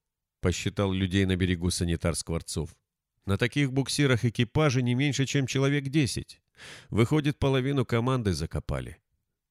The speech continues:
Никто на его слова не отреагировал.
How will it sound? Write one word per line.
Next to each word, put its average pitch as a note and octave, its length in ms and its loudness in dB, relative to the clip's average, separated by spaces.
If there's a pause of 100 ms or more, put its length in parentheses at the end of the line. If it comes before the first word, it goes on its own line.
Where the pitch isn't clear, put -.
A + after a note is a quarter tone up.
(200)
Никто A2 440 0
на C3 100 0
его A#2 200 0
слова G#2 380 2
не G2 120 0
отреагировал. D2 960 -4